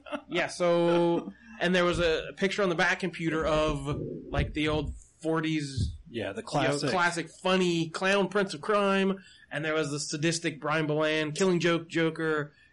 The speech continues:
Speaker 1: and everything in between. You know, just kind of a montage of all these faces. And I think they're trying to say the Joker's either been more than one person, some kind of reincarnation, like, there are different versions of the Joker.
Speaker 2: Mm-hmm.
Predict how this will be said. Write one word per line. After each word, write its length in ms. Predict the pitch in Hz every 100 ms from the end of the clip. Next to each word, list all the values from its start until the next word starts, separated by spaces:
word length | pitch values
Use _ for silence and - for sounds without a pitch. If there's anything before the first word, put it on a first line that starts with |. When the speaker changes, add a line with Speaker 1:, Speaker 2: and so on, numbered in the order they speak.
| _
Speaker 1:
and 180 | 135 143
everything 300 | 156 165 160
in 120 | 147
between. 720 | - - 165 160 151 143 143 139 _ _ _ - - - - - -
You 100 | 143
know, 40 |
just 140 | 143 143
kind 180 | 160 143
of 60 |
a 40 | 151
montage 500 | 160 165 156 147 143
of 80 |
all 140 | 147 147
these 440 | 143 131 - - _ _ _ _ _ -
faces. 640 | 180 180 - 123 117 113 120 - _ _ _ _
And 80 | 127
I 60 | 123
think 240 | - 170
they're 80 | 165
trying 240 | 151 165
to 60 | 151
say 520 | 147 160 165 160 151
the 80 | 139
Joker's 340 | 127 143 143 120
either 240 | 160 143 135
been 160 | 135
more 200 | 131 139
than 120 | 135
one 160 | 131 127
person, 680 | 147 196 196 196 185 185 185 - _ _ _ - _
some 180 | - 135
kind 120 | 127
of 60 | 120
reincarnation, 760 | 139 139 135 135 180 180 180 175
like, 140 | 143
there 100 | 143
are 60 | 139
different 340 | 156 151 123
versions 580 | 127 160 165 143 143 131
of 200 | 131 120
the 60 | 123
Joker. 280 | 135 135 120
Speaker 2:
Mm-hmm. 320 | 107 104